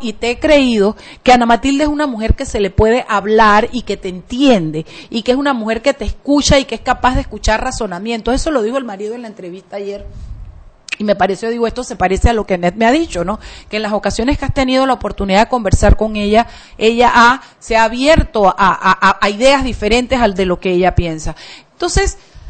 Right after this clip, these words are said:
¿sabes qué? No responden a partidos políticos, no van a tener ningún problema con nombramientos, no van a ter-, o sea, y si lo tienen, hermana, yo te lo digo, yo hoy deposito mi voto por uno de ellos dos,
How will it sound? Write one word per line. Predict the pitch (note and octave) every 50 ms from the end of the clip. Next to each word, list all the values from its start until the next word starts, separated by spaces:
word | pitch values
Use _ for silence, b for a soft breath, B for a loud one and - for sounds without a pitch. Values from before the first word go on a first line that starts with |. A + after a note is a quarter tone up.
| b b b b b b b
¿sabes | - - C#4+ D4+ D#4+ E4+ D#4+
qué? | - F#4 F4+ D#4+
No | C#4 C#4 D4 D4+
responden | D4+ D#4 D#4 D4 - D4 D4 D4+ D4+
a | D4 C4
partidos | - A3 G#3 - C4 C#4 C#4+ C#4+ -
políticos, | - A#3+ A#3+ C4+ D#4 - - D#4 C#4 - - C#4+ C#4+ D4 D4 D4 -
no | C4+ C#4 C#4+
van | D4 D4+ D4+ D#4
a | D4+
tener | D4+ A#3 A3+ A#3 B3
ningún | C4 C4+ C4 C#4+ B3+
problema | - C4+ C4+ C4+ C4+ C4 C4 C#4+ C#4
con | - A#3 A3 G#3
nombramientos, | G3+ G3+ G3+ G3+ G3+ G3+ A3+ B3+ C4+ C#4 C#4 C4+ C4+ - C#4+ C#4 B3+
no | B3+ B3 B3
van | B3+ B3+ C4 C4+
a | C4+
ter-, | - A#3+ G#3+
o | G#3+
sea, | - C4 A#3+ G#3+ -
y | A#3 A#3 A3
si | - - A3+
lo | A3 A3 A3
tienen, | - C#4 D4 D#4+ E4+ F4+ F#4+ F#4+ E4+ -
hermana, | - A#3 A#3 A#3+ C4 C#4+ D4+ D4+ D#4+ D#4+ D#4
yo | A#3 A3 B3+ B3
te | - C#4
lo | C4 A3+
digo, | A3+ B3 A#3+ G#3+ G3+
yo | F#3+ G#3+ A#3 A#3 -
hoy | - D4+ E4+ G#4 G#4+ G#4
deposito | F#4 - - - - - - C#4 - - C4+
mi | D4 B3
voto | G#3 A#3 B3+ - D4+ -
por | - A3 G#3
uno | A3+ B3 B3 C4
de | B3+ B3+
ellos | B3+ C4 C4 C4 B3+ A#3+
dos, | A#3+ B3+ E4+ F#4 - -